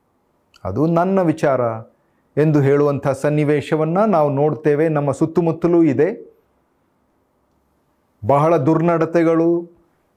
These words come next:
ಎಲ್ಲವನ್ನೂ ನೋಡ್ತೇವೆ. ಆದರೆ ಇಲ್ಲಿ ಹೇಳುವಂಥದ್ದೇನು? Yes, God gives them up. evil men and seducers, deceiving,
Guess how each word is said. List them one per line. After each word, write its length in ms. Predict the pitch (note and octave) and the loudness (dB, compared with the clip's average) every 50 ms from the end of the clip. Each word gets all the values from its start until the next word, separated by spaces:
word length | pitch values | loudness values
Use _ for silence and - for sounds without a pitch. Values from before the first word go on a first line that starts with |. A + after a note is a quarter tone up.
| _ _ | _ _
ಎಲ್ಲವನ್ನೂ 540 | C3+ C#3+ E3 F#3 F#3 F3+ F3 F3+ F3+ F3 F3 | 0 2 4 4 4 4 2 2 0 0 0
ನೋಡ್ತೇವೆ. 960 | E3+ D#3+ E3+ G3 G3 F3 - - F3+ E3+ D#3 E3 E3 D#3+ D#3+ - - _ _ _ - | 2 2 2 2 0 -2 -2 -2 -2 -2 -2 -2 -4 -6 -12 -16 -20 _ _ _ -4
ಆದರೆ 760 | B2 C3+ C#3+ B2+ C#3 C#3+ C#3+ C#3+ C#3+ C#3 C3+ C3 C3+ - _ _ _ _ _ _ _ _ _ _ _ _ _ _ _ _ _ _ _ _ | -2 -2 -2 -2 -2 -2 0 0 -2 -2 -4 -6 -10 -18 _ _ _ _ _ _ _ _ _ _ _ _ _ _ _ _ _ _ _ _
ಇಲ್ಲಿ 280 | B2 B2+ C3 D3 D3 C#3+ | -2 0 2 4 2 2
ಹೇಳುವಂಥದ್ದೇನು? 800 | B2 C#3 D3 D3 C#3+ C#3+ C3 - C#3+ A#2+ G#2+ B2 B2 B2 B2 G#2+ | 2 2 2 2 0 0 -2 -2 -4 -2 0 0 0 0 -2 -4
Yes, 240 | G2+ G2+ D3 E3+ D#3+ - - | -2 0 0 0 0 -4 -10
God 640 | A2+ G#2+ G2 - C3 C3 C3+ C#3+ D3 D#3 D#3+ D#3+ D#3 - - _ _ _ A#2 A2+ A2 A2 | -12 -12 -6 -4 -2 -2 0 -2 -2 -2 -4 -6 -8 -10 -18 _ _ _ -6 -6 -6 0
gives 420 | C3+ A3+ A#3 G3 F#3 - - - | 0 0 2 2 -2 -4 -2 -2
them 120 | G#3 F#3 E3+ | 0 0 0
up. 400 | E3+ D#3 D3 - _ - - _ _ _ _ _ _ _ _ _ _ _ _ _ _ _ _ _ _ _ _ _ _ _ _ _ _ _ _ - | -2 -2 -4 -6 _ -20 -20 _ _ _ _ _ _ _ _ _ _ _ _ _ _ _ _ _ _ _ _ _ _ _ _ _ _ _ _ -2
evil 420 | C3+ C3+ C#3+ D#3 D3 D3+ D3 D3 C3 | 0 2 2 2 2 0 0 0 0
men 340 | B2+ C3 C3 C3 C3 B2+ B2+ | 0 0 0 -2 -2 -2 -2
and 160 | A#2+ A2+ G#2+ | -4 -4 -6
seducers, 880 | - - B2 G#2+ A2+ A2+ A2 G2+ - - - G2+ G2 F#2 - - - _ _ _ _ - - B2 | -4 -4 -4 -2 -2 -2 -2 -4 -8 -12 -14 -14 -14 -14 -16 -20 -20 _ _ _ _ -8 0 2
deceiving, 880 | D3 G3+ G3 G3 - A#3+ A#3+ A#3 A3+ G3+ G#3+ G#3 G3+ G3 F3+ F#3 - | 2 2 2 0 -2 0 2 2 2 2 2 0 0 -4 -8 -12 -14